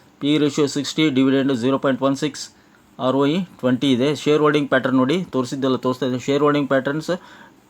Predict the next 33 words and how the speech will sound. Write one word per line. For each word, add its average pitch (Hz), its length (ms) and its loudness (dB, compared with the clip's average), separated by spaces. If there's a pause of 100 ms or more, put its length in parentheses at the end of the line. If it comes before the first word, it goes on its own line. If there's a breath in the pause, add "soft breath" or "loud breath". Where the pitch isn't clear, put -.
(260)
ಸೆವೆಂಟಿ 151 300 2
ಪರ್ಸೆಂಟ್ 151 420 0
ಪ್ರಮೋಟರ್ಸು, 151 600 2
ಟೂ 151 200 0
ಪಾಯಿಂಟ್ 147 260 2
ಟೂ 151 140 2
ಏಟ್ 151 200 2
ಎಫ್ 127 180 2
ಐ 147 180 6
ಐಸ್, 135 140 0
ಒನ್ 131 200 2
ಪಾಯಿಂಟ್ 139 220 2
ಸೆವೆನ್ 135 180 0
ಫೈವ್ 147 180 0
ಮ್ಯೂಚುವಲ್ 135 340 2
ಫಂಡ್ಸು, 135 300 -4 (480 loud breath)
others 135 260 4 (600 soft breath)
and 127 260 -2
non-institution 135 840 0
ಟ್ವೆಂಟಿ 113 300 0
ಸಿಕ್ಸ್ - 280 -6
ಪರ್ಸೆಂಟೇಜ್ 107 480 -2
ಇದ್ದಾರೆ 98 260 -2
ಸ್ನೇಹಿತರೆ. 98 440 -6
ಆ, - 1500 -20 (300)
ಜುಪಿಟರ್ 156 460 4
ವ್ಯಾಗನ್ಸ್ 151 400 4
ಲಿಮಿಟೆಡ್ 143 300 2
ಮತ್ತು 143 380 2
ಕೆ 160 180 6
ಸಾಲ್ಸ್ 156 460 4
ಇಂಡಿಯಾ 131 280 4
ಲಿಮಿಟೆಡ್ 113 400 2